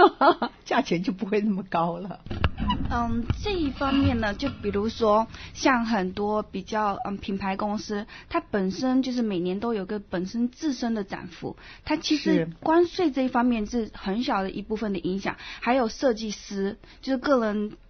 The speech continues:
Speaker 2: 就设-，换设计师啊，然后公司的内部调整啊，
Speaker 1: 嗯哼。
Speaker 2: 他们也会调整自己的一个价钱。对。
Speaker 1: 是。
Speaker 2: 对。
Speaker 1: 好的，那么我们对这个现在涨的百分之二十五的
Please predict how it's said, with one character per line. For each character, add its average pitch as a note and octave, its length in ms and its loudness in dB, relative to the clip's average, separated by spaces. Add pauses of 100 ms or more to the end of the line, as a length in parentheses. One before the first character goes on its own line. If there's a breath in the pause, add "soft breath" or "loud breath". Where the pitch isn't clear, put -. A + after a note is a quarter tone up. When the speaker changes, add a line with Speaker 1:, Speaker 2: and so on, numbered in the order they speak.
Speaker 2:
就 C4 100 -2
设-， B3+ 300 -2 (280)
换 D4+ 240 4
设 C#4+ 180 4
计 A#3+ 160 0
师 A#3 260 -2
啊， A3 340 4 (300 loud breath)
然 G#3+ 100 2
后 A#3 80 6
公 C#4 300 2
司 C#4 160 -2
的 B3 120 2
内 B3+ 200 2
部 A3 180 -6
调 G#3 300 0
整 G#3 220 -2
啊， E3 240 -2
Speaker 1:
嗯 F#3 160 -2
哼。 F3 80 -4
Speaker 2:
他 D4+ 120 4
们 A#3+ 240 6 (180)
也 G3+ 180 0
会 D4 180 0
调 G3 220 0
整 F#3+ 180 -2
自 G#3 160 -10
己 - 180 -8
的 C#3+ 120 -6
一 - 100 -4
个 F#3 160 -6
价 - 240 -4
钱。 - 240 -12 (340)
对。 - 220 -8
Speaker 1:
是。 E3 640 -4
Speaker 2:
对。 - 240 -8 (520 soft breath)
Speaker 1:
好 D#3 220 0
的， G3 380 2
那 G#3+ 160 2
么 G3 100 4
我 D#3+ 100 2
们 D3 120 -6
对 E3 240 -2
这 D#3+ 120 -12
个 C#3+ 300 -8
现 E3 240 -12
在 D3 100 -8
涨 D3 240 -10
的 C#3+ 80 -10
百 D3 160 -8
分 C#3 140 -12
之 D3 140 -10
二 C#3+ 180 -6
十 B2+ 160 -14
五 A#2 140 -12
的 B2+ 280 -16